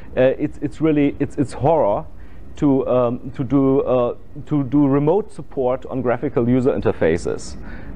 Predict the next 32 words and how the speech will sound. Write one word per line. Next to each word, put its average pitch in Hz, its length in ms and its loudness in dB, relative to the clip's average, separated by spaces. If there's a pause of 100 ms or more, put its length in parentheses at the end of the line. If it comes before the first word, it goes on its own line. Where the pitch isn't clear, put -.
and, 92 360 0
uh, 101 400 2
solving 120 440 2
all 95 240 0
the 90 160 -2
issues. - 380 -8 (100)
Uh, 113 200 4
so 123 120 0
personally, 147 580 2 (300)
I 131 140 4
prefer 120 580 0 (320)
very 123 260 4
much, 110 480 -2
uh, 110 80 2
the 101 200 4
idea 98 340 4
of, 92 260 0 (160)
uh, 87 280 4
command 131 280 0
line 98 220 -2
<laughs> 113 80 -4
interfaces 104 840 0 (280)
for 117 160 4
configurations, 113 1000 0 (440)
if 165 200 4
there 113 140 6
has 127 220 0
to 120 120 0
be 92 160 0
something 87 400 0
configured. 92 540 2 (600)
Um, 110 480 4